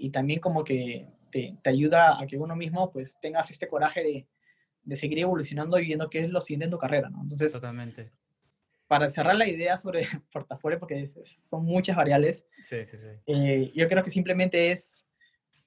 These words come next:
Speaker 1: ir de a pocos, eh, escoger una plataforma en la cual te sientas cómodo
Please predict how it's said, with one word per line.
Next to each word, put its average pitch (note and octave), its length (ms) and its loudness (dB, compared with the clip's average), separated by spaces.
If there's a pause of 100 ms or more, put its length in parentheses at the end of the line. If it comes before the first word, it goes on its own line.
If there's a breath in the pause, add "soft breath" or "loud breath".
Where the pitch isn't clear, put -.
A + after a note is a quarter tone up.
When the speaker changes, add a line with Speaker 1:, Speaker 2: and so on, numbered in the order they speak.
(400)
Speaker 1:
ir E3+ 140 0
de G3+ 60 6
a F#3+ 100 4
pocos, F3+ 680 -2 (380)
eh, C3 500 -8
escoger C#3 380 0
una F#3+ 160 4
plataforma E3+ 480 2
en D#3 60 -2
la C#3+ 100 -2
cual D#3+ 140 0
te D#3 80 -6
sientas D3+ 240 -8
cómodo D#3+ 580 0